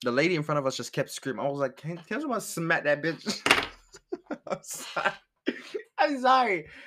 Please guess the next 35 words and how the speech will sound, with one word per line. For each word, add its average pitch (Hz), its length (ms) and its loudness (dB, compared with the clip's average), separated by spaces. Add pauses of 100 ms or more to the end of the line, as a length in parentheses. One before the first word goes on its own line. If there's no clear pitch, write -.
(180)
It 233 160 6
was 262 220 6
just 240 200 0
annoying. 247 640 6
I'm 226 100 4
just 311 140 -2
like, 320 160 0
"Girl, 320 320 0
calm 285 520 -2
down. 285 360 2
It's 220 140 -4
never 262 240 0
that 262 180 0
<laughs> - 0 -
serious." 240 640 -2 (1600)
And 196 80 0
then 202 60 4
she 196 140 -2
turned 196 220 2
around, 175 200 6
so 165 120 0
she 175 100 0
was 190 80 0
like, 185 180 2
"Oh 185 60 0
my 185 120 -2
God, 165 140 -4
I'm 165 80 -6
sorry, 160 220 -2
guys. 147 200 0
I 147 40 -4
get 151 140 -6
scared 151 280 -6
really 143 280 -4
easily." 135 420 -6